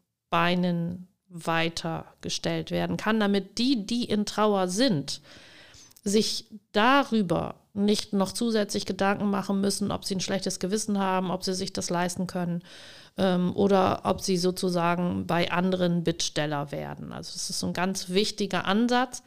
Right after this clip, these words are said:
auch für die Einzeltrauerbegleitung. Die Trauernden selbst, ähm, spenden auch immer eine ganze Menge,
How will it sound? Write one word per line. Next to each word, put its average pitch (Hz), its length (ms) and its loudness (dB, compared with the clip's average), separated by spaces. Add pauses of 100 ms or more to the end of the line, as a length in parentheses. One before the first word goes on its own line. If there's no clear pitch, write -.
(420)
auch 226 260 4
für 254 140 2
die 220 120 0
Einzeltrauerbegleitung. 160 1300 -4 (160)
Die 190 480 -6 (100)
Trauernden 196 640 2
selbst, - 760 0
ähm, 202 420 0
spenden 214 540 2
auch 247 300 2
immer 233 160 2
eine 214 160 0
ganze 190 320 -2
Menge, 247 420 2